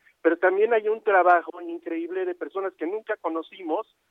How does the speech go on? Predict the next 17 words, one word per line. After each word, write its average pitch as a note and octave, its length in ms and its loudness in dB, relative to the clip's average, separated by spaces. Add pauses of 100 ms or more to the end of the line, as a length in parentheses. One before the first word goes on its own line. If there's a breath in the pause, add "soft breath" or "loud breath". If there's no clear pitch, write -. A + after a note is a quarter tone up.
(300)
y E4 120 -18
que F3 140 2
también F#3+ 340 2
tenían A3 340 2
a G3+ 60 6
lo F#3 100 0
mejor E3+ 320 0
todo B3 260 6
para D#3+ 220 0
ser F#3+ 140 -4
grandes G3+ 280 -4
fotógrafos F3+ 520 -8
y E3+ 40 -8
nunca A3+ 460 -2 (120)
se E3+ 60 -6
enteraron, E3 580 2
¿no? F3 220 -2